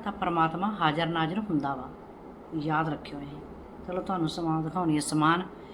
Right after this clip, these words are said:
ਮੈਂ ਕੀ ਕੀ ਪੈਕ ਕਰ ਰਹੀ ਹਾਂ, ਇਹ ਤੁਹਾਨੂੰ ਦਿਖਾ-, ਮੈਂ ਜ਼ਰੂਰੀ ਸਮਾਨ ਲੈ ਕੇ ਜਾਂਦੀ ਹਾਂ। ਕਿਹਨ ਕਿਹਨ ਚੀਜ਼ਾਂ ਦਾ ਧਿਆਨ ਰੱਖਣਾ ਚਾਹੀਦਾ, ਮੈਂ ਤੁਹਾਨੂੰ ਨਾਲ ਦੀ ਨਾਲ ਜ਼ਰੂਰ ਦੱਸਾਂ। ਲਓ ਜੀ, ਆਪਾਂ ਤੁਹਾਨੂੰ ਦਿਖਾ ਰਹੇ ਹਾਂ ਕੀ ਕੀ ਸਮਾਨ ਜਾਂਦੇ ਹਾਂ। ਇਹ ਬੈਗ ਲਿਆ ਮੈਂ, ਬੈਗ ਇਹ ਕਾਫੀ ਸਾਲ ਪਹਿਲਾਂ ਲਿਆ ਸੀ,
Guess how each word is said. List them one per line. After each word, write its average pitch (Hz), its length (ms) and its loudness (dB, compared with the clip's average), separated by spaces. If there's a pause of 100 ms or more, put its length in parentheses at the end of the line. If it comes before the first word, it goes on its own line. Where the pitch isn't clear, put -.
(240)
ਮੈਂ 160 120 2
ਕੀ 214 240 2
ਕੀ 220 140 2
ਪੈਕ 165 340 -2
ਕਰ 151 160 0
ਰਹੀ 160 260 0
ਹਾਂ, 170 80 -4 (760)
ਇਹ - 60 -12
ਤੁਹਾਨੂੰ 190 220 0
ਦਿਖਾ-, 190 120 0
ਮੈਂ 240 100 6
ਜ਼ਰੂਰੀ 196 320 4
ਸਮਾਨ 180 340 0
ਲੈ 165 60 0
ਕੇ 165 120 -2
ਜਾਂਦੀ 160 200 2
ਹਾਂ। 175 60 -8
ਕਿਹਨ 226 180 2
ਕਿਹਨ 277 220 6
ਚੀਜ਼ਾਂ 202 280 4
ਦਾ 185 80 2
ਧਿਆਨ 185 240 4
ਰੱਖਣਾ 160 220 0
ਚਾਹੀਦਾ, 180 240 0
ਮੈਂ 190 100 -2
ਤੁਹਾਨੂੰ 165 280 0
ਨਾਲ 151 200 2
ਦੀ 160 80 0
ਨਾਲ 170 260 0 (400)
ਜ਼ਰੂਰ 156 180 0
ਦੱਸਾਂ। 139 280 -6 (840)
ਲਓ 190 140 4
ਜੀ, 185 100 4
ਆਪਾਂ 180 220 2
ਤੁਹਾਨੂੰ 196 240 4
ਦਿਖਾ 160 300 4
ਰਹੇ 156 100 6
ਹਾਂ 190 60 4
ਕੀ 190 160 4
ਕੀ 208 120 4
ਸਮਾਨ 170 380 6
ਜਾਂਦੇ 175 260 6
ਹਾਂ। 214 60 6 (600)
ਇਹ 208 100 6
ਬੈਗ 156 360 8
ਲਿਆ 175 240 6
ਮੈਂ, 196 180 2
ਬੈਗ 156 300 2
ਇਹ 180 200 2 (180)
ਕਾਫੀ 185 260 0
ਸਾਲ 208 200 6
ਪਹਿਲਾਂ 180 320 2
ਲਿਆ 156 200 4
ਸੀ, 165 220 0